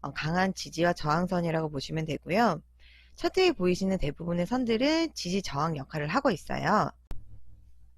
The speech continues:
차트를 보시면은, 어, 여기 이제 그 세력선에서 지지와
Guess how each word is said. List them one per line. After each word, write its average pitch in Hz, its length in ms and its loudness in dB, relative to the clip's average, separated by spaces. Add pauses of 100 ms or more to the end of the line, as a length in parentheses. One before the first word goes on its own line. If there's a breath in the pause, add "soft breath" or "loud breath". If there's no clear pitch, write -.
(2500 soft breath)
차트를 339 420 8
보시면은, 220 840 4 (300 soft breath)
어, 151 340 -2
여기 156 140 -4
이제 - 380 0
그 - 340 -2
세력선에서 220 1000 8
지지와 254 680 6